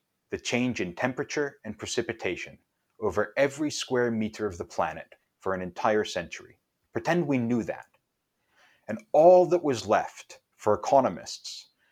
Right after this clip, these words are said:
was to figure out what would be the economic impact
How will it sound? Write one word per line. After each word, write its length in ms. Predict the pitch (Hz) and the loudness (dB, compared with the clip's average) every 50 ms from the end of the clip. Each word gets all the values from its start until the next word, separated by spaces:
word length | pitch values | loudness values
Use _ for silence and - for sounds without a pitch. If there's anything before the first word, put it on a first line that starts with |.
| _ _ _ _ | _ _ _ _
was 180 | 104 104 - - | -2 -2 -2 -2
to 80 | 117 | -4
figure 460 | - - - 147 147 127 127 113 104 | -6 -2 2 2 2 4 4 6 6
out 340 | 107 107 104 90 - - 95 | 6 6 4 2 -6 -16 -12
what 260 | 90 95 123 135 - | 4 4 4 6 6
would 160 | 139 127 123 104 | 0 -2 -2 0
be 160 | 107 113 117 | 0 -2 -2
the 200 | 101 98 101 110 | -2 -2 -4 -6
economic 480 | 107 - 107 101 98 98 98 90 - | -4 -4 -2 -2 0 -2 -2 -2 -4
impact 600 | 107 101 95 - - 80 73 - _ _ - - | -4 -4 -4 -4 -6 -8 -8 -10 _ _ -20 -20